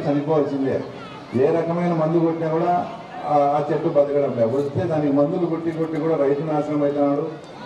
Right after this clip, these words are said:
లాస్ట్గా చెట్లు చనిపోతున్నాయి. దీని మీద ఒక మంచి, తిరుపతి నుంచి కానీ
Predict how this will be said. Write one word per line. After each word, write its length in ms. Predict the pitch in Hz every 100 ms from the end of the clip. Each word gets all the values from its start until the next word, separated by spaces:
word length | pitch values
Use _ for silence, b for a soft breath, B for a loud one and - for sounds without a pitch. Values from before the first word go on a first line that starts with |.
| -
లాస్ట్గా 360 | 139 143 143 139 -
చెట్లు 240 | 143 190 175
చనిపోతున్నాయి. 520 | 143 123 123 107 95 - - - - - 120
దీని 180 | 143 156
మీద 160 | 180 165
ఒక 100 | 151 139
మంచి, 260 | 147 156 151 147 143 - - -
తిరుపతి 340 | 143 147 147 151
నుంచి 180 | 147 139
కానీ 220 | 143 143